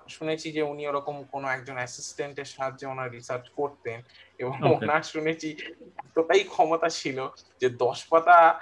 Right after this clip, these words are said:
Speaker 1: লেখা হয়ে যাওয়ার পরেও দশ পাতা আগে কোনো একটা স্টেপকে উনি বলতে পারতেন যে এইটাকে কারেকশন
Speaker 2: আচ্ছা।
Speaker 1: করো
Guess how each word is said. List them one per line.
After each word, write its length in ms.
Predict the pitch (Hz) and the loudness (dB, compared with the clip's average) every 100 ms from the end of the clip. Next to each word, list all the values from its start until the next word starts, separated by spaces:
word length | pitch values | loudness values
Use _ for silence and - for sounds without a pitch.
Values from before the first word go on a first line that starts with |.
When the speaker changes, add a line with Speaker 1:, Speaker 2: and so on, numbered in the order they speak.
| - - | -10 -2
Speaker 1:
লেখা 260 | 143 - | -2 4
হয়ে 160 | 160 160 | 6 8
যাওয়ার 200 | 156 165 | 8 6
পরেও 240 | 160 165 | 4 2
দশ 200 | 160 139 - | 2 -2 0
পাতা 220 | 151 156 | 4 8
আগে 240 | 143 143 151 | 8 6 0
কোনো 220 | 147 143 143 | -2 -6 -6
একটা 200 | - 147 | -6 -8
স্টেপকে 460 | - 147 139 - 139 | -6 -6 -6 -6 -6
উনি 180 | 135 127 | -6 -6
বলতে 260 | 127 127 | -6 -4
পারতেন 280 | 131 131 135 127 | -4 -4 -8 -6
যে 80 | 120 | -6
এইটাকে 320 | 117 120 120 | -4 -6 -6
কারেকশন 460 | 107 107 127 - 110 | -6 -2 -2 -2 -8
Speaker 2:
আচ্ছা। 20 | |
Speaker 1:
করো 220 | 98 - | -8 -14